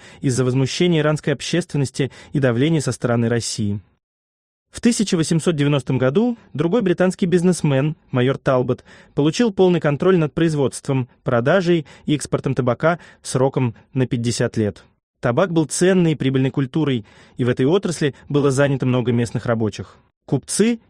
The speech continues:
и улама, шиитские священнослужители, объединили усилия, чтобы добиться аннулирования соглашения.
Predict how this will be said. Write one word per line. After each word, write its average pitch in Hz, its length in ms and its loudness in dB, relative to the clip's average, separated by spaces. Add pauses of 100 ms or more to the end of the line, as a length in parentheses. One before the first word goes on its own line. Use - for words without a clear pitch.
и 180 80 2
улама, 139 560 4 (180)
шиитские 175 520 -2
священнослужители, 127 920 -2 (220)
объединили 127 540 2
усилия, 175 540 0 (180)
чтобы 123 260 0
добиться 120 400 0
аннулирования 120 520 2
соглашения. 107 800 -2